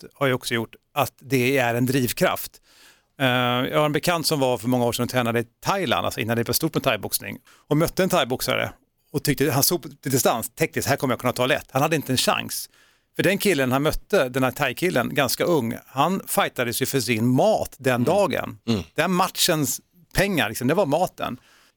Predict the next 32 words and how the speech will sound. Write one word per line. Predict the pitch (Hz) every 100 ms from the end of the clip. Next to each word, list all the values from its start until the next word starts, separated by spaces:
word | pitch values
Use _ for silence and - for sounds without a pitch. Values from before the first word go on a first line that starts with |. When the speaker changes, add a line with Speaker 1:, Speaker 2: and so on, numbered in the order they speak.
| -
Speaker 2:
Han | 127
Speaker 1:
Kan | -
Speaker 2:
behövde | - 160 147 98
vinna. | 82 80 - -
Speaker 1:
Förstår, | - 202
han | 190
måste | 214 - 240
vinna. | 135 92 90
Speaker 2:
Mm. | 101 85 - -
Speaker 1:
Kan | - 160
du |
känna | - 175 160
igen | 196 208
det | 180
här, | 139
att | -
de | 127
här | 127
drivkrafterna, | 156 165 131 - 190 - - 117 107
för | -
den | 135
är | 143
ju | 156
enorm, | 156 170 208 190 156
din | 127 120 123 135
drivkraft. | 127 131 120 - - - - _ _ _
Den | -
måste | 170 -
ju | 165
komma | - - 185 214
från | 202 143
någonting. | 117 127 -